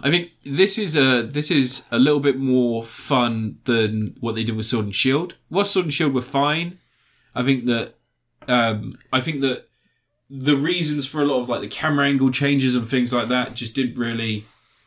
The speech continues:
there wasn't this, like, great vista you were seeing when it, like, changed camera angle in, like, the first town and stuff like that. If they had just had a solid, like, stuck to one camera angle and you just sort of go around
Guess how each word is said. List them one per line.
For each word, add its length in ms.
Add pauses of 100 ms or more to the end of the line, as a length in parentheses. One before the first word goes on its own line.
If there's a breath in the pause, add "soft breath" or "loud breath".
(300 soft breath)
there 120
wasn't 280
this, 180
like, 200
great 340
vista 460
you 160
were 80
seeing 400
when 100
it, 80
like, 200
changed 380
camera 300
angle 240
in, 80
like, 120
the 60
first 360
town 220
and 80
stuff 280
like 160
that. 320 (460)
If 180
they 120
had 100
just 160
had 160
a 80
solid, 360
like, 200
stuck 320
to 80
one 120
camera 280
angle 160
and 100
you 60
just 80
sort 160
of 40
go 120
around 440